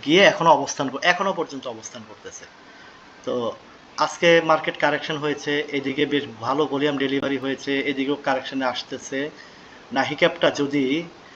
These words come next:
আগামীকালকে যদি দেখেন যে বাইশ টাকার নিচে না নামে, আগে ফলো আপে রাখবেন। আপনি প্র-, প্রয়োজনে যখন দেখবেন যে না ভালো অবস্থানে চলে গেছে, আপনি তেইশ টাকায় কিনবেন, ভয় নাই। একটা জিনিস বলি, বটম জোন বলতে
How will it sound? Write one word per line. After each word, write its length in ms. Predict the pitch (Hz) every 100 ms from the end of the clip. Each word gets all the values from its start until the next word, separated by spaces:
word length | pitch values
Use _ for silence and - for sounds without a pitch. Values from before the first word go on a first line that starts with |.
| - -
আগামীকালকে 600 | 143 151 147 135 - 117
যদি 260 | 160 185
দেখেন 320 | 180 - 185
যে 100 | 180
বাইশ 280 | 170 160 -
টাকার 240 | 165 151 147
নিচে 220 | 143 147
না 280 | 127 143 143
নামে, 260 | 117 90 - - - -
আগে 260 | 131 151 185
ফলো 300 | 180 143 160
আপে 220 | 156 151
রাখবেন। 300 | 127 104 92 - - - - -
আপনি 180 | 175 208
প্র-, 380 | 214 214 214 -
প্রয়োজনে 460 | 208 202 208 202
যখন 260 | 185 180 190
দেখবেন 220 | 185 185
যে 100 | 185
না 100 | 180
ভালো 220 | 151 156
অবস্থানে 380 | 170 156 175 175
চলে 220 | 175 180
গেছে, 260 | 180 190 139 - -
আপনি 160 | 160 190
তেইশ 220 | 190 185
টাকায় 240 | 170 143 127
কিনবেন, 300 | 120 110 120
ভয় 180 | 156
নাই। 140 | 135 101 - - - - -
একটা 200 | 180 208
জিনিস 260 | 220 208
বলি, 200 | 185 156 139
বটম 360 | 175 190 226 214
জোন 260 | 226 226
বলতে 280 | 214 214